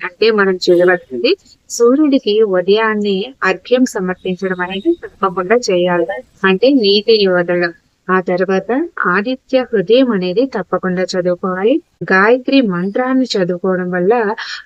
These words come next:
మనకున్న ప్రతికూల శక్తులు అనేవి తగ్గుముఖం పట్టి సానుకూల శక్తి పెరిగి మన జీవితంలో మనం ఏదైతే కోరుకుంటామో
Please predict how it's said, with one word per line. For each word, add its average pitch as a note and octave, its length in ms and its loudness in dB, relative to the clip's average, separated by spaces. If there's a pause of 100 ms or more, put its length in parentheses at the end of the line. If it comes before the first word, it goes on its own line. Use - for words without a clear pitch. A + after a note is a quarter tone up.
మనకున్న G#3 960 0 (120)
ప్రతికూల C4+ 520 0
శక్తులు G3+ 480 2
అనేవి F#3 440 2
తగ్గుముఖం F#3+ 560 -2
పట్టి F#3+ 580 0 (280)
సానుకూల G#3+ 560 2
శక్తి G3 360 -4
పెరిగి G3+ 600 0 (260)
మన A3 320 2
జీవితంలో A3+ 680 2
మనం G#3+ 480 0
ఏదైతే G3+ 480 2
కోరుకుంటామో F#3 680 -2